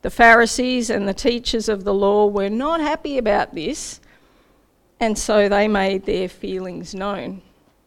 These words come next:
And so it's their offence and their anger at what Jesus was doing here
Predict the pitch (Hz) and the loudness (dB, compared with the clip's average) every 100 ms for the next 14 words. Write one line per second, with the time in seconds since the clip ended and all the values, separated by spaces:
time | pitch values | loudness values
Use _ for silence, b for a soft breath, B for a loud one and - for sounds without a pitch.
0 | _ _ _ _ _ _ - - b b | _ _ _ _ _ _ -20 -20 b b
1 | b b b b b b b b _ _ | b b b b b b b b _ _
2 | _ _ _ _ _ 254 262 - 277 277 | _ _ _ _ _ -2 0 2 4 4
3 | 262 - 262 302 359 - 208 180 247 - | 0 2 6 6 4 2 0 0 0 -2
4 | - - - 226 214 220 247 262 214 208 | -6 -8 -2 0 2 4 4 2 2 2
5 | 202 190 202 - - 247 220 220 - - | 4 4 4 2 0 2 4 2 2 0
6 | 226 233 214 - 220 - 220 226 240 254 | 0 0 -6 -6 -6 -2 0 2 0 0
7 | 202 - - | -2 -2 -2